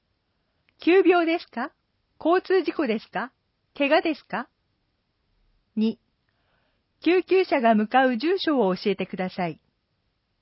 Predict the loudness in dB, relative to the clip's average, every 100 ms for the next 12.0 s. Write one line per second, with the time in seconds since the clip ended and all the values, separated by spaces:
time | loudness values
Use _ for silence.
0 | _ _ _ _ _ _ -2 0 0 -4
1 | _ _ _ _ _ _ 0 2 2 2
2 | 0 0 2 2 0 -2 -4 -4 -8 _
3 | _ _ -4 0 0 0 -2 -2 -2 -2
4 | 0 0 0 2 2 2 0 0 0 2
5 | 2 0 -2 -4 -4 -8 -8 -6 -4 -4
6 | -6 _ _ _ _ _ _ _ _ _
7 | _ _ _ _ _ _ _ 0 0 0
8 | -6 _ _ _ _ _ _ -10 0 2
9 | 4 4 2 0 0 -2 -2 -2 0 -2
10 | -6 -8 -10 -10 -4 -2 0 0 0 2
11 | 0 -2 -4 -6 -6 -6 -8 -4 -4 -6